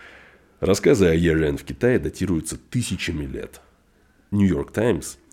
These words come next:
приводит цитату, опубликованную в пекинских газетах из записей семнадцатого века «Уезда Фансянь в провинции Хубэй». В отдельных горах уезда Фансянь есть скальные пещеры,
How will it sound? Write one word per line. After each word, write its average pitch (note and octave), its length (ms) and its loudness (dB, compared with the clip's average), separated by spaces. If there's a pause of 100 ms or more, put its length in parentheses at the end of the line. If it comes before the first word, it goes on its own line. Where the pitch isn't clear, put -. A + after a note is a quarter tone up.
(300)
приводит A#2 420 0
цитату, F2 480 -4
опубликованную D2 720 -6
в - 80 -14
пекинских - 540 -6
газетах D#2+ 480 -2
из D#2 100 -6
записей D#2 640 -6
семнадцатого E2+ 920 -2
века - 400 -8 (360)
«Уезда D#2 380 -2
Фансянь D2 480 -4
в - 60 -8
провинции C#2+ 440 -6
Хубэй». - 480 -8 (800)
В - 140 -4
отдельных A#2 380 6
горах E2 320 -2
уезда E2+ 320 0
Фансянь A#2 440 0
есть F2+ 320 -2
скальные E2 380 0
пещеры, - 540 -6